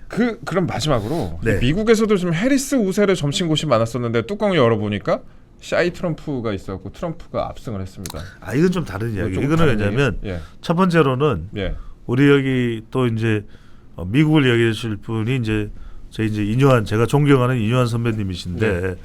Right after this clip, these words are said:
Speaker 2: 그때 이 트럼프와 해리스는 저는 트럼프가
Speaker 1: 아, 왜? <laughs> 발음 고지 마세요.
Speaker 2: 아니, 저는 트럼프, 제가 발음은 좋아요.
Speaker 1: 아, 그래요?
Speaker 2: 이해를 못해서 그렇지
Speaker 1: 네.
Speaker 2: 제가 발음은 좋아요. 근데 트럼프하고 해리스는 제가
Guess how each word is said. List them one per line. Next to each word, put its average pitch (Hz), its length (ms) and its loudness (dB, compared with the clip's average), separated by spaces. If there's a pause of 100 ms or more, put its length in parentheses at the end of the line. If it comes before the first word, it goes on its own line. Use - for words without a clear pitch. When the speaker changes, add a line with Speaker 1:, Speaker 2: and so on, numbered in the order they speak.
(460)
Speaker 2:
그때 185 480 4 (800)
이 127 640 2 (300)
트럼프와 220 640 6
해리스는 170 800 4 (120)
저는 196 340 10
트럼프가 180 640 0
Speaker 1:
아, 147 140 4
왜? 151 160 4 (340)
<laughs> - 300 -10
발음 147 320 0
고지 156 260 2
마세요. 135 480 0 (160)
Speaker 2:
아니, 143 180 6 (120)
저는 185 340 4 (400)
트럼프, 214 400 2
제가 147 140 2
발음은 185 320 6
좋아요. 107 480 4
Speaker 1:
아, 101 140 6
그래요? 104 280 0 (340)
Speaker 2:
이해를 151 340 8
못해서 135 360 2
그렇지 110 300 -4
Speaker 1:
네. 104 140 -2 (300)
Speaker 2:
제가 127 160 0
발음은 170 380 4
좋아요. 87 360 -6 (280)
근데 151 260 0 (400)
트럼프하고 202 540 2
해리스는 165 460 2
제가 147 280 2